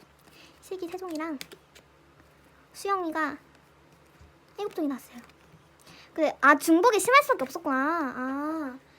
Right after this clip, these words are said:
제가 지금까지 좀 바보 같은 짓을 하고 있었네요. 이게 맞는 거였어.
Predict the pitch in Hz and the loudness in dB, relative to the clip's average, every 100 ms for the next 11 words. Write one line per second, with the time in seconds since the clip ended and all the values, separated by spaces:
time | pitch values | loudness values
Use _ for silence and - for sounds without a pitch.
0 | - - - 311 320 330 269 - 339 311 | -20 -20 -6 -2 0 0 -2 -4 -4 -6
1 | - 285 294 349 415 339 311 330 370 277 | -8 -4 -4 -4 -6 -8 -8 -8 -8 -10
2 | 247 254 269 262 - - _ - - - | -10 -8 -10 -12 -18 -20 _ -20 -20 -20
3 | _ _ - - - - 302 320 359 262 | _ _ -20 -20 -20 -20 -8 -4 0 0
4 | 370 415 269 - 247 240 | -2 -4 -6 -6 -12 -12